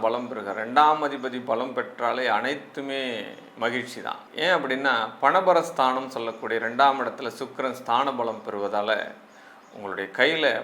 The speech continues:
பணம் புரளப் போகுது. வராத பணங்கள் கூட இந்த மாதத்துல உங்களுக்கு வந்து சேரப்போகிறது. வாழ்க்கையே சந்தோஷம். இந்த மாசத்துல ரொம்ப ஹாப்பினஸ்ஸா இருக்க வேண்டியதான். அனைத்து சுகங்களும் கிடைக்கும் மாதமாக இந்த ஜூலை மாதம் உங்களுக்கு இருக்க போகிறது.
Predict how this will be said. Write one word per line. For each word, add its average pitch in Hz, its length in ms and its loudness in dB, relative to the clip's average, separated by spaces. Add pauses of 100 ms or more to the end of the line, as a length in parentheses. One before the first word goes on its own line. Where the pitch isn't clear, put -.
பணம் 131 300 0
புரளப் 127 400 -2
போகுது. 104 400 -8 (840)
வராத 151 440 8
பணங்கள் 139 460 2
கூட 123 360 2
இந்த 113 180 -6
மாதத்துல 117 540 -4
உங்களுக்கு 101 340 -8
வந்து 117 340 -4
சேரப்போகிறது. 95 720 -6 (460)
வாழ்க்கையே 165 520 6
சந்தோஷம். 135 560 -2
இந்த 110 240 -4
மாசத்துல 139 760 0
ரொம்ப 147 400 2
ஹாப்பினஸ்ஸா 151 680 2
இருக்க - 140 -10
வேண்டியதான். 107 380 -14 (520)
அனைத்து 185 480 2
சுகங்களும் 160 560 -2
கிடைக்கும் 131 480 -2
மாதமாக 120 480 0
இந்த 117 200 -6
ஜூலை 120 380 -2
மாதம் 104 280 -6
உங்களுக்கு 95 340 -10
இருக்க 107 280 -6
போகிறது. 95 760 -10